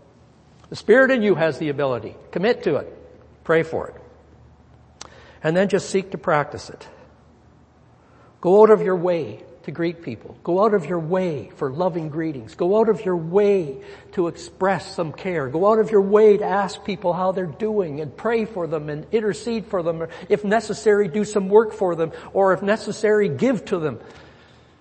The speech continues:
This is how we love and serve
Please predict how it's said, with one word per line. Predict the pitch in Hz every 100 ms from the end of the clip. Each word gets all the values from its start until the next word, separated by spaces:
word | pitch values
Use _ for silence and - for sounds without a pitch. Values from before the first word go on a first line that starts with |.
| _ _ _ _ - _ _ _ _ _ -
This | 160
is | 190
how | 190 180
we | 175
love | 180 180 151 - -
and | 151 147
serve | - 185 147 135 -